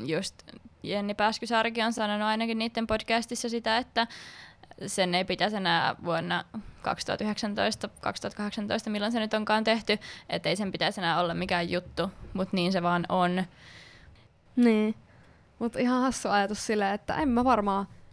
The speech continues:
Speaker 2: en mä varmaan menisi työhaastatteluun ilman meikkiä. Koska kyllä mä koen, että se saa musta semmosen, niinku mun, että mun, mä oon käyttäytymiselläni tosi ekstra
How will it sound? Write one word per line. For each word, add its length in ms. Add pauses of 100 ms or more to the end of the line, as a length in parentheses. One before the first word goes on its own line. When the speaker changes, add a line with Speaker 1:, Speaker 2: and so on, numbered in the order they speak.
(120)
Speaker 2:
en 100
mä 140
varmaan 280
menisi 280
työhaastatteluun 760
ilman 240
meikkiä. 460 (300)
Koska 180
kyllä 220
mä 120
koen, 300
että 160
se 180 (120)
saa 320
musta 300
semmosen, 480 (380)
niinku 200
mun, 260
että 200
mun, 160
mä 100
oon 100
käyttäytymiselläni 1000
tosi 440
ekstra 520